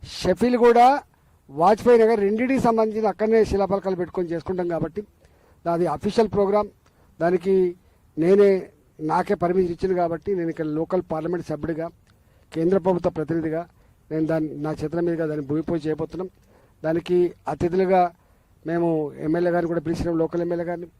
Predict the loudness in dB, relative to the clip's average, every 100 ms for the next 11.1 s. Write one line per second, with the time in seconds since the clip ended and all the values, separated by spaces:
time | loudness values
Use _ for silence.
0 | _ _ _ -12 -2 2 2 0 0 -2
1 | -2 -4 -8 0 2 2 0 -2 -2 -2
2 | -4 -14 -18 _ _ _ -6 0 2 2
3 | 0 -2 -6 -4 -4 -4 -4 -6 -6 -8
4 | -8 -8 -8 -8 -8 -10 -8 -6 -6 -8
5 | -12 -12 _ _ _ _ _ _ -12 -6
6 | -6 -2 -2 -2 -4 -6 -12 _ _ _
7 | _ _ _ _ _ _ _ -8 -8 -4
8 | -2 -2 0 -2 -4 -12 _ _ _ _
9 | -10 2 2 4 0 -2 -2 -4 -4 -4
10 | -2 -4 -6 -8 -8 -6 -8 -10 -12 -12
11 | -14